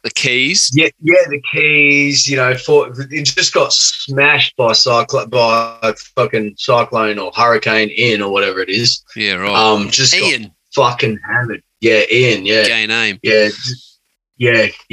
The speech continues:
Speaker 2: yeah, yeah.
Speaker 1: For a cy-,
Speaker 2: Um,
Speaker 1: for a cyclone.
Speaker 2: <laughs> Yeah, yeah, yeah. <laughs> Um, but he just got fucking owned, eh? I think, like,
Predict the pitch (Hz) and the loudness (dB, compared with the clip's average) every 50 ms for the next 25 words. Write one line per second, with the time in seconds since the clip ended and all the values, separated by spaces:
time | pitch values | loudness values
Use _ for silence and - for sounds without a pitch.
0 | 113 113 113 _ 107 107 107 107 107 101 95 - - 92 95 90 104 107 107 117 | -12 -12 -6 _ 0 2 2 4 2 2 0 -2 -6 -10 -10 -4 -2 0 0 2
1 | - 190 202 185 190 196 180 165 160 170 175 190 170 135 127 123 135 127 123 - | 2 2 2 2 2 2 2 0 -2 -2 0 0 0 2 2 2 0 0 0 0
2 | - 110 95 92 95 104 127 - _ _ _ - 123 - - - - - - - | -2 -2 -4 -4 -6 -8 -12 -18 _ _ _ -14 -6 -4 -4 -4 -4 -6 -10 -12
3 | - - - _ _ _ - - _ _ _ 143 143 135 123 120 120 120 123 120 | -14 -16 -18 _ _ _ -20 -20 _ _ _ 2 2 4 4 2 2 0 0 0
4 | 113 107 - _ _ _ _ _ _ _ 131 131 131 127 127 - - - - 190 | -2 -4 -6 _ _ _ _ _ _ _ 0 0 2 0 0 -2 -2 0 0 0
5 | 151 - - 175 127 - - 131 127 - _ _ _ _ - - - _ _ _ | 0 0 -2 -4 -4 -4 -6 -8 -8 -10 _ _ _ _ -20 -20 -20 _ _ _
6 | _ 139 135 135 135 131 131 131 - - 147 - - 147 151 147 143 170 170 - | _ 0 2 2 2 2 0 0 0 2 2 4 4 2 0 -2 -2 -2 -2 -2
7 | - - - 139 120 - - _ _ _ - 127 127 127 - 120 107 104 - - | -4 -4 -2 -2 -2 -2 -4 _ _ _ -4 -4 -4 -2 -4 -4 -4 -4 -6 -4
8 | 113 127 139 147 147 139 123 117 123 123 123 127 131 123 117 110 107 - - - | 0 2 4 4 4 2 2 2 2 2 4 4 4 4 4 4 2 0 -2 -4
9 | 156 156 147 127 _ 143 135 123 120 113 110 110 | -4 -4 -4 -4 _ 2 4 4 4 4 2 0